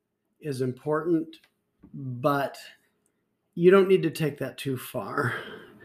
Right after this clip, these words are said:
I, I would suggest we avoid bragging or name dropping or that sort of thing. Uh, it,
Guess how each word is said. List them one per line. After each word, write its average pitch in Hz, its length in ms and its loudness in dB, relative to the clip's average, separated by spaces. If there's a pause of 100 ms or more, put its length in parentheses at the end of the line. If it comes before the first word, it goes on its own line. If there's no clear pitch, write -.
(240)
I, 160 320 10
I 165 100 10
would 170 460 10
suggest 143 800 6 (160)
we 143 200 6
avoid 135 600 2 (140)
bragging 131 840 2 (840)
or 135 500 6
name 139 560 8
dropping 135 720 6
or 147 260 2
that 151 200 8
sort 143 200 2
of 131 140 -2
thing. 127 320 2 (960)
Uh, 139 280 0 (360)
it, - 260 0